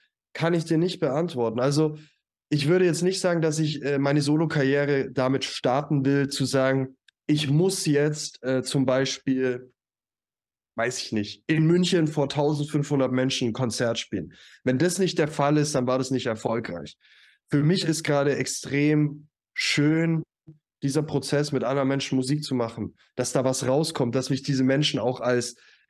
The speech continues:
Musiker wahrnehmen im Raum und nicht als, „Ach ja, das ist der Typ, der eine Marketing-Company hat und der versucht jetzt wieder ein paar Songs zu schreiben“, sondern dass ich wieder einfach wirklich zu dem Kern zurückgehe, wo ich auch herkomme, wo ich mich, äh, einfach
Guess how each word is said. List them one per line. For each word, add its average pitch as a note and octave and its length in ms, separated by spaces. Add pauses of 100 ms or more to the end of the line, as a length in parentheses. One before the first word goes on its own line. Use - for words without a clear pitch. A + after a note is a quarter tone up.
(180)
Musiker D3+ 840
wahrnehmen C#3 640
im C3 160
Raum A#2+ 380
und C3+ 160
nicht D3+ 240
als, C3 420 (260)
„Ach C3+ 140
ja, D3 160
das D3+ 120
ist D3+ 60
der D3 100
Typ, D#3 220
der D3+ 120
eine C#3 100
Marketing-Company D#3+ 960
hat D3+ 140
und C#3+ 60
der C3+ 120
versucht D3 380
jetzt - 220 (140)
wieder C#3 220
ein C3 100
paar C3 160
Songs D#3 260
zu - 120
schreiben“, C3 400 (300)
sondern D3 540 (400)
dass D3 160
ich D#3+ 140
wieder D#3+ 180
einfach D#3 300
wirklich D3+ 240
zu D3+ 120
dem B2+ 140
Kern C#3 320
zurückgehe, D3 720
wo C3+ 140
ich - 360
auch A#2+ 220
herkomme, A#2+ 580
wo B2 100
ich B2+ 140
mich, B2 320
äh, A2 40 (600)
einfach B2 400